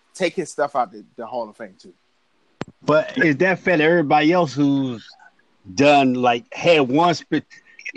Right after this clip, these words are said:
Speaker 2: I mean, even, even the lesser known people, they had one spectacular game. Somebody catches a, uh,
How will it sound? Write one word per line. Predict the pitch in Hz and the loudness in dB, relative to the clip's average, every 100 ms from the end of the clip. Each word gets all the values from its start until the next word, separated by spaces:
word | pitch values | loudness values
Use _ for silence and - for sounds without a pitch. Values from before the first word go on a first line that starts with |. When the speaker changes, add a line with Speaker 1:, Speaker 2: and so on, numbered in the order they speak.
| 240 | 0
Speaker 2:
I | 247 | 4
mean, | 196 190 | 2 2
even, | 233 190 160 _ - | 4 4 2 _ -4
even | 220 196 | 0 2
the | 151 | 2
lesser | 131 175 190 165 | 4 2 2 2
known | 147 147 | 2 2
people, | 135 175 143 135 - | 2 0 2 -2 0
they | 175 | 2
had | 180 147 | 4 6
one | 151 170 | 4 2
spectacular | - 151 - 185 151 139 | 2 -2 4 2 6 4
game. | 131 170 156 131 117 - _ _ _ _ _ | 6 4 4 2 -2 -12 _ _ _ _ _
Somebody | - 165 165 147 | 0 4 6 4
catches | - 180 151 147 135 | 2 0 0 -2 -2
a, | 131 - _ - | -2 -4 _ -2
uh, | 139 131 123 120 | 2 4 4 2